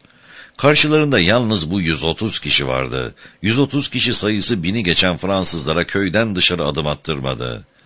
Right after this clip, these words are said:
Türklerden böyle aşılmaz bir direniş beklemeyen Fransızların hesapları ve akılları karıştı. Birlik komutanı filodan yardım istedi. Amiral Q Pratt bir yerleri yakıp yıkmak için fırsat aramaktaydı.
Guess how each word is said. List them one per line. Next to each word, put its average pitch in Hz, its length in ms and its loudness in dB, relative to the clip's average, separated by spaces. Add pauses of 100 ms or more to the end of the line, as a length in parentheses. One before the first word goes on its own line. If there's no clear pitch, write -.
(540)
Türklerden 147 640 2
böyle 120 240 4
aşılmaz 85 680 2
bir 80 200 0
direniş 85 400 0
beklemeyen 80 500 0
Fransızların 82 640 -2
hesapları 104 560 0
ve 110 80 2
akılları 95 460 0
karıştı. 64 640 -4 (500)
Birlik 139 360 2
komutanı 139 400 2
filodan 90 380 0
yardım 73 400 0
istedi. 62 500 -6 (540)
Amiral 135 340 4
Q 135 300 2
Pratt 87 280 2
bir 101 180 0
yerleri 82 440 0
yakıp 76 300 -2
yıkmak 82 360 -6
için 90 220 -2
fırsat 80 360 -4
aramaktaydı. 65 880 -2